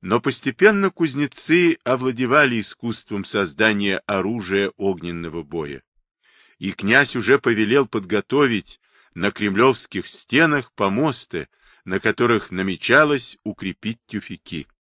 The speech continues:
Дмитрий Иванович не переставал восхищаться новым оружием. И до чего же хитроумна человечья голова!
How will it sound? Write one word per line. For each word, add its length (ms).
Дмитрий 480
Иванович 760
не 160
переставал 680
восхищаться 1160
новым 580
оружием. 640
И 120
до 160
чего 440
же 220
хитроумна 1120
человечья 800
голова! 520